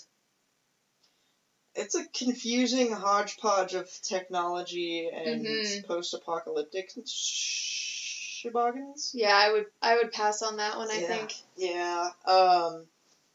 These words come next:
Speaker 1: great story. Don't know that I'd wanna live there.
Speaker 2: Nope.
Speaker 1: Andrew is here impromptu dance party. You go for it, Kale.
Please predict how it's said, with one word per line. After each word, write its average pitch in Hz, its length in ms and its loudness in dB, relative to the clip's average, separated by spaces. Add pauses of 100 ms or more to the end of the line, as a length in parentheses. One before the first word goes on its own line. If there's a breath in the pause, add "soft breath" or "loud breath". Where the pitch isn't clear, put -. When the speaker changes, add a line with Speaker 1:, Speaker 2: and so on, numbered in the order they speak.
(340)
Speaker 1:
great 202 240 2
story. 190 680 2
Don't 175 220 -6
know 175 120 -4
that 170 100 -4
I'd 165 140 -2
wanna 185 220 -4
live 208 200 -2
there. 233 260 2 (160)
Speaker 2:
Nope. 233 300 -2 (1900)
Speaker 1:
Andrew 247 440 8
is 240 160 6
here 233 280 6
impromptu 220 560 4
dance 202 280 0
party. 165 540 0
You 180 200 -6
go 208 180 6
for 180 240 4
it, 143 80 -6
Kale. 165 340 2